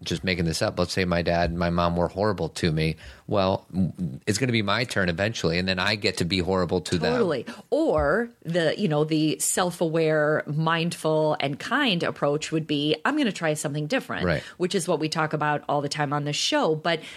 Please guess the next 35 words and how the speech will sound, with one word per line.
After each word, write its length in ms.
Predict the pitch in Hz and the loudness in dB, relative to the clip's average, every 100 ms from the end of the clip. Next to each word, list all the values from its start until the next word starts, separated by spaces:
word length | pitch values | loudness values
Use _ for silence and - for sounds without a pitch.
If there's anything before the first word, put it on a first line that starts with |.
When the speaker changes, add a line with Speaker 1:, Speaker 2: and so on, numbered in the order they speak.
| - | -4
Speaker 2:
a 60 | 175 | -2
lot 280 | 190 247 302 | 0 0 0
of 80 | |
times 320 | 294 190 180 - | 0 0 0 0
subconsciously, 1400 | - 294 285 - - 156 147 156 - 147 135 170 233 - _ - - - | 0 0 -2 -4 -2 -2 0 -2 -2 0 0 0 -2 -6 _ -20 -20 -2
we're 140 | 202 | 0
still 640 | 220 - 233 214 208 196 - 165 - | 0 0 2 4 4 2 -2 -10 -4
coming 300 | - 247 208 | 0 2 0
from 180 | 180 170 | 0 0
that 180 | 160 | 0
place 320 | - 190 180 170 | 0 0 2 0
of, 140 | 156 - - | -2 -2 0
"I 240 | 160 175 | 2 4
am 180 | 180 175 | 2 0
the 60 | 170 | -2
powerful 540 | - 185 180 175 151 | 0 2 2 0 0
one, 280 | 147 151 151 | 2 2 0
and 180 | 156 151 | 0 0
if 140 | 151 | 0
you 100 | 170 | 0
don't 180 | 185 156 | 2 2
listen 340 | 170 180 175 160 | 0 0 0 -2
to 120 | 156 | 0
me, 280 | 156 156 151 | 0 0 0
then 160 | 156 | 2
there's 180 | 151 156 | 2 0
something 340 | - 151 151 147 | 0 -2 -2 2
wrong 240 | 151 151 | 2 2
with 160 | 147 147 | -2 0
you." 180 | 123 | 0
Speaker 1:
"I 140 | 69 95 | 2 2
am 100 | 90 | 2
the 60 | 82 | 0
powerful 420 | 101 98 - 95 | 2 0 2 2
one. 240 | 98 98 | 2 0